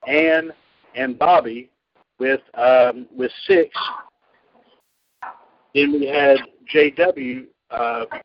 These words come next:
with five. Then we had Michelle with three. And I know Fonzie's going to really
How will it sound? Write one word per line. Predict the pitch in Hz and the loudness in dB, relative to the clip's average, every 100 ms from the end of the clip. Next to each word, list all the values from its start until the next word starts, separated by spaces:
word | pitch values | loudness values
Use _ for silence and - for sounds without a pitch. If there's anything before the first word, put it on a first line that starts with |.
| _ _ | _ _
with | 123 - _ | -12 -12 _
five. | - 170 123 113 120 _ _ _ _ _ _ _ _ _ _ _ _ _ | -2 0 2 0 -6 _ _ _ _ _ _ _ _ _ _ _ _ _
Then | 139 143 | -12 -8
we | 143 139 | -6 -4
had | 139 135 127 120 _ | -2 0 -2 -6 _
Michelle | 123 127 - 151 143 127 | -20 -16 -4 -2 -2 -2
with | 120 - | -6 -10
three. | 156 165 165 156 - - 220 _ _ _ _ _ _ _ _ | -6 -4 -4 -6 -10 -14 -14 _ _ _ _ _ _ _ _
And | 110 127 127 | -12 -8 -8
I | 123 123 | -8 -8
know | 127 143 156 - | -6 -4 -6 -8
Fonzie's | 151 156 147 135 | -10 -8 -12 -14
going | 139 135 127 - | -8 -8 -8 -12
to | 113 | -8
really | 127 127 | -6 -6